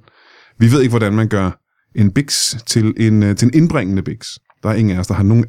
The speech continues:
anelse, og vi har heller ikke rigtig prøvet, fordi vi ved ikke, hvor vi skal starte. Så Lasse og jeg, vi havde en lille snak om, om vi ikke skulle måske hyre en, der kunne være en, øh, form for administrerende direktør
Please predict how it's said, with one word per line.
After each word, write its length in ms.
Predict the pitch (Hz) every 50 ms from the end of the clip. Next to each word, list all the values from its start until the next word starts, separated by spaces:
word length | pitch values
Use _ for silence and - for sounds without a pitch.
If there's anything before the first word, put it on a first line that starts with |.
| -
anelse, 380 | 127 131 143 170 190 185 165 160
og 100 | 143 127
vi 60 | 135
har 60 | 151
heller 180 | 175 185 180 196
ikke 200 | 180 156 143 123
rigtig 280 | 135 139 143 - 170 143
prøvet, 320 | - - 123 123 139 143
fordi 120 | - 139 127
vi 120 | 123 117
ved 100 | 135 120
ikke, 140 | 110 117 107
hvor 160 | 98 107 - -
vi 60 | 110
skal 120 | 110 -
starte. 300 | - - 92 80 80 90 101 - - - - - - - - - - - -
Så 280 | - - 151 147 147
Lasse 320 | 143 147 175 196 220 226 254
og 80 | 226
jeg, 220 | 185 170 170 196 196
vi 40 | 202
havde 160 | 185 190 196
en 60 | 190
lille 120 | 202 196
snak 260 | 180 - 165 170 180 175
om, 160 | 175 165 -
om 140 | - 156 151
vi 60 | 160
ikke 140 | 160 156 -
skulle 140 | - 190
måske 320 | 165 147 - - 160 131 131
hyre 320 | 113 147 143 143 165 85
en, 140 | 117 131 -
der 60 | - 131
kunne 160 | - 131 117
være 220 | 117 113 107 87
en, 180 | 113 110 107 107
øh, 120 | 107 110
form 160 | 104 127 -
for 280 | 113 127 117 110 104 101 -
administrerende 460 | 107 107 110 104 - 131 - - 143
direktør 540 | 123 135 123 113 - - 233 - 139 -